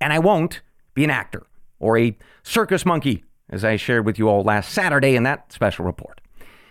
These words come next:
And so I, I sure hope that over time you will find that neither I nor this podcast are some sort of secret operation to influence America. Although, tomorrow,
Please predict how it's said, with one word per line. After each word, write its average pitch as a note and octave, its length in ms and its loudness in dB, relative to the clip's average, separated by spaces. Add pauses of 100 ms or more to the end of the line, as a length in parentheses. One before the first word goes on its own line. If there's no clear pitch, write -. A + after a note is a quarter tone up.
(640)
And F#3 140 -2
so A3+ 160 0
I, G#3 240 -2
I F3+ 100 0
sure G4+ 300 2
hope D3 320 0
that D#3 160 -2
over E3 240 2
time C#3 640 0
you C#3+ 160 0
will D3+ 140 4
find C3+ 480 0
that - 160 -2 (100)
neither C#3+ 400 2
I C#3+ 220 2
nor C3 240 4
this A2+ 160 0
podcast C3 580 -2
are A#2 80 0
some A2+ 160 -4
sort A#2 160 -2
of F2+ 80 -8
secret D#3 380 -2
operation C#3+ 720 0
to B2+ 140 -2
influence B2 480 0
America. A#2 380 0 (920)
Although, A#3+ 540 2 (480)
tomorrow, A3 440 2